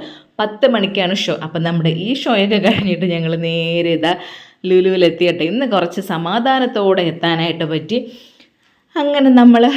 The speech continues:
ഒരു ഒൻപത് നാൽപത്തഞ്ച്, ഒൻപതേ മുക്കാൽ കഴിഞ്ഞപ്പോഴേക്കും ഞങ്ങൾ അവിടെ എത്തി. ഞങ്ങൾ ഇന്ന് ഇവിടെ ടൂവിലായിരുന്നു. ഈ, ഈ തിയേറ്ററിനകത്ത് കാരണം ആദ്യമായിട്ടാണ്. ഞങ്ങൾ അപ്പുറം സൈഡുള്ളതിലൊക്കെ ആയിരുന്നു കയറിക്കൊണ്ടിരിക്കുന്നത്. ആ, അങ്ങനെ കേശുവിൻ്റെ അടുത്ത് ഇവിടെ നീ പറഞ്ഞു, "ഒന്നും വാങ്ങൂല, പോപ്കോൺ ഒന്നും വാങ്ങൂല,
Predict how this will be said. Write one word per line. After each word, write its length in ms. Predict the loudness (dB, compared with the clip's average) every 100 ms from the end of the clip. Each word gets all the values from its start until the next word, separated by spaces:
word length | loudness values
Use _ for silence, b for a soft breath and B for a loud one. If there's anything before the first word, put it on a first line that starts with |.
| 0
ഒരു 120 | 0
ഒൻപത് 540 | 0 -2 0 2 2 0
നാൽപത്തഞ്ച്, 640 | -4 -4 -6 -4 -4 -4
ഒൻപതേ 340 | -6 -4 -2 -2
മുക്കാൽ 440 | -4 -4 -2 0
കഴിഞ്ഞപ്പോഴേക്കും 560 | 0 0 -2 -2 -2 -4
ഞങ്ങൾ 260 | -4 -2
അവിടെ 200 | -2 0
എത്തി. 240 | -2 -4 -8
ഞങ്ങൾ 320 | -8 -6 -6
ഇന്ന് 140 | -6
ഇവിടെ 140 | -8 -10 -6
ടൂവിലായിരുന്നു. 640 | -4 -2 0 0 0 -4 -8 B B -8
ഈ, 60 | -6 -2 0
ഈ 320 | 0 -2 -2 -4
തിയേറ്ററിനകത്ത് 600 | -2 -2 -2 -4 -4 -4
കാരണം 300 | -4 -2 -4
ആദ്യമായിട്ടാണ്. 540 | -4 -2 -2 0 -2
ഞങ്ങൾ 240 | -2 0
അപ്പുറം 240 | -2 -2 -4
സൈഡുള്ളതിലൊക്കെ 680 | -2 -2 0 0 0 -2 0
ആയിരുന്നു 280 | 0 -2
കയറിക്കൊണ്ടിരിക്കുന്നത്. 920 | -2 -2 -4 -4 -4 -2 -2 -2 -2 -4 -6 B B B B B _
ആ, 60 | 0
അങ്ങനെ 320 | 2 4 4
കേശുവിൻ്റെ 400 | 4 2 2 2
അടുത്ത് 140 | 2 2
ഇവിടെ 160 | 0
നീ 100 | 0
പറഞ്ഞു, 420 | 2 2 0 -2
"ഒന്നും 280 | -2 -2 0
വാങ്ങൂല, 380 | 2 2 2 0
പോപ്കോൺ 440 | 0 -2 -2 0
ഒന്നും 260 | 2 0 0
വാങ്ങൂല, 420 | 0 0 2 2